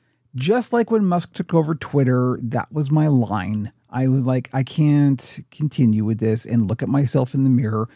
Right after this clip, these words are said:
That's a personal choice. I'm not, no shade on anybody who decides to continue in a platform.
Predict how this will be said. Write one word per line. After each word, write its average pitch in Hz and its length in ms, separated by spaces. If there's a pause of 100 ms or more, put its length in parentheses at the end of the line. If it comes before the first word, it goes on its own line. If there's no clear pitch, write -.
(220)
That's 135 180
a 196 60
personal 170 540
choice. 143 360
I'm 123 200
not, 123 180
no 135 320
shade 147 320
on 143 80
anybody 139 380
who 160 60
decides 151 500
to 170 120
continue 160 460
in 147 80
a 147 60
platform. 120 680